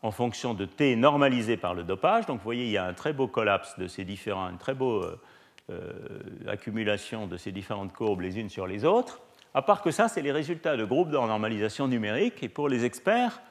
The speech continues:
vous aurez tout de suite remarqué qu'il y a un léger petit problème ici dans les résultats, puisque cette partie imaginaire de sigma devient positive. Problème qui n'existait pas là, hein. Ces résultats sont des résultats de Monte Carlo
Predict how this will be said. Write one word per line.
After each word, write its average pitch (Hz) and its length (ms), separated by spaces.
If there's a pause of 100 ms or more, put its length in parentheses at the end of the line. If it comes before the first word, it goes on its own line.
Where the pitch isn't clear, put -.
(360)
vous 120 160
aurez 131 160
tout 170 120
de - 60
suite 180 200
remarqué 123 420
qu'il 131 140
y 131 60
a 127 60
un 123 80
léger 175 320
petit 139 300
problème 110 400
ici 208 360 (500)
dans 117 80
les 113 120
résultats, 104 500
puisque 131 360
cette 113 220
partie 113 300
imaginaire 113 460
de 95 60
sigma 123 380
devient 98 340
positive. 107 480 (1500)
Problème 196 340
qui 165 120
n'existait 143 460
pas 170 160
là, 127 280 (180)
hein. 107 160 (540)
Ces 175 200
résultats 175 440
sont 139 160
des 127 100
résultats 131 400
de 104 100
Monte 151 360
Carlo 107 420